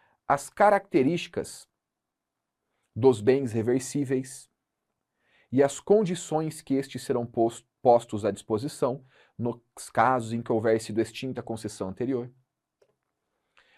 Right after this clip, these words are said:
A expressa indicação do responsável pelo ônus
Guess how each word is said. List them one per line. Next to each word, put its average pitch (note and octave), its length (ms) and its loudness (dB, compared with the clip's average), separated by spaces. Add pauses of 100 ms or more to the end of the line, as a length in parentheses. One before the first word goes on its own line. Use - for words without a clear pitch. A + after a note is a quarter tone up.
(320)
A F3 180 4
expressa F#3 720 0
indicação C#3+ 680 -2
do B2+ 180 2
responsável B2+ 1300 0
pelo A#2+ 280 0
ônus G#2 540 -4